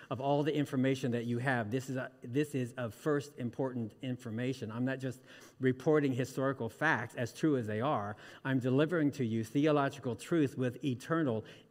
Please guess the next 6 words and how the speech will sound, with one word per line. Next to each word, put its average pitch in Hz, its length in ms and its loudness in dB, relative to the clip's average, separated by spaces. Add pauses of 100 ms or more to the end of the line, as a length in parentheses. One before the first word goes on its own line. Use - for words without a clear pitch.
implications. 160 880 2
You 139 160 6
need 131 440 4
to 120 100 -2
know 120 320 0
this. - 560 -12